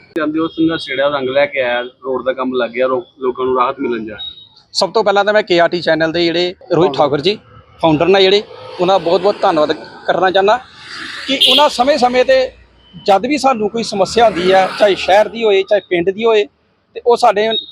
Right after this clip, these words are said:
Speaker 2: ਸਾਡੇ ਨਾਲ ਮੋਢੇ ਨਾਲ ਮੋਢਾ ਲਾ ਕੇ ਚੱਲਦੇ ਨੇ ਔਰ ਹਰ ਸਮੱਸਿਆ ਦਾ ਹੱਲ ਆ ਜਿਹੜਾ ਉਹ ਨਾਲ ਹੋ ਕੇ ਕਰਵਾਉਂਦੇ ਨੇ। ਸਾਡੇ ਪਿੰਡ ਦੀ ਸਮੱਸਿਆ ਸੀ ਕਿ ਸਾਡੇ ਪਿੰਡ ਦੀ ਜਿਹੜੀ ਸੜਕ ਹੈ ਉਹ ਸੀਵਰੇਜ ਬੋਰਡ ਨੇ, ਅਹ, ਪੁੱਟਤੀ ਸੀ, ਲੇਕਿਨ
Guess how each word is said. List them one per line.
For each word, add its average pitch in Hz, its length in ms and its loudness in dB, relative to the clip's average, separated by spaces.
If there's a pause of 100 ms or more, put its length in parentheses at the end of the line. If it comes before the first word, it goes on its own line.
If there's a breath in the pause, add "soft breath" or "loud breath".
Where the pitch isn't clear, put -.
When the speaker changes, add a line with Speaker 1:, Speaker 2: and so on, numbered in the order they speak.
(100)
Speaker 2:
ਸਾਡੇ 208 280 2
ਨਾਲ 208 200 4
ਮੋਢੇ 208 300 0
ਨਾਲ 220 120 2
ਮੋਢਾ 202 240 2
ਲਾ 208 120 4
ਕੇ 175 120 -4
ਚੱਲਦੇ 180 280 -2
ਨੇ 202 80 2 (460)
ਔਰ 247 140 2
ਹਰ 277 220 2
ਸਮੱਸਿਆ 233 460 2
ਦਾ 233 100 4
ਹੱਲ 208 180 2
ਆ 185 80 4
ਜਿਹੜਾ 196 280 2 (340)
ਉਹ 233 60 2
ਨਾਲ 208 240 2
ਹੋ 208 60 2
ਕੇ 196 120 -2
ਕਰਵਾਉਂਦੇ 151 340 -4
ਨੇ। 139 120 -10 (1120)
ਸਾਡੇ 302 320 2
ਪਿੰਡ 277 180 0
ਦੀ 262 100 0
ਸਮੱਸਿਆ 233 400 0
ਸੀ 247 240 -6 (360)
ਕਿ 247 60 -6
ਸਾਡੇ 233 300 2
ਪਿੰਡ 220 180 -2
ਦੀ 214 60 -8
ਜਿਹੜੀ 233 160 -8
ਸੜਕ 185 320 -2
ਹੈ 208 180 2 (340)
ਉਹ 220 240 -2
ਸੀਵਰੇਜ 208 400 -2
ਬੋਰਡ 196 400 0
ਨੇ, 208 220 2
ਅਹ, 185 680 2 (360)
ਪੁੱਟਤੀ 202 320 0
ਸੀ, 226 240 -2 (440)
ਲੇਕਿਨ 220 400 2